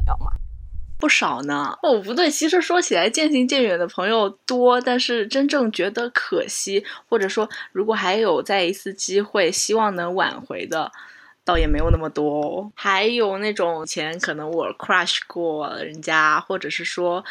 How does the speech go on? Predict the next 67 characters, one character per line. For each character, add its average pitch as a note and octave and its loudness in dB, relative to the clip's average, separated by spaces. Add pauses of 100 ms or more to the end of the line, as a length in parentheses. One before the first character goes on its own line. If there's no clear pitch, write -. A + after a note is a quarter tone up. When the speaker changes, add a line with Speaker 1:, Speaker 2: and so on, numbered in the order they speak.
(120)
Speaker 2:
对 A3 2
方 A#3+ 0
和 A3 -6
我 F3+ 0
表 D#3+ 0
白 C3+ -4
了， C#3+ -10
就 F#3 -10
是 F#3 -2
有 D#3+ -2
表 D#3 -2
露 F#3+ -4
出 F#3+ -8
这 G3+ -2
种 E3+ -6
喜 - -4
欢 B3+ 0
的 A3 0
意 G3+ -10
愿 E3+ -4
的 C#3+ -6
异 F#3+ -10
性， E3 -8
但 F#3+ -2
是 F3+ 2 (380)
可 - -8
能 E3 -6
就 F#3 -8
是 E3 -6
互 - -8
相 F#3 0
聊 D#3 0
天 F#3+ -4
聊 D#3 2
了 E3+ -2
个 F3 -4
两 F3 -4
三 F#3 -6
个 G3+ -6
月， A#3+ 0 (580)
突 - -2
然 B3+ 4
间 C4+ 2
有 D#3 2
一 D#3+ -4
天 E3+ -4
就 F#3 -4
这 F#3+ -4
个 F3 -4
聊 D3+ -2
天 G3 -8
没 F#3 -6
有 F3 0
再 F3+ -2
继 G#3 -6
续， - -4 (920)
然 - -2
后 F3+ 2
这 F#3 0
个 F3+ 0
对 F#3 0
话 F3+ 2
也 D#3 0
就 E3 0
停 D3+ -6
止 D#3+ -2
了 G2 -4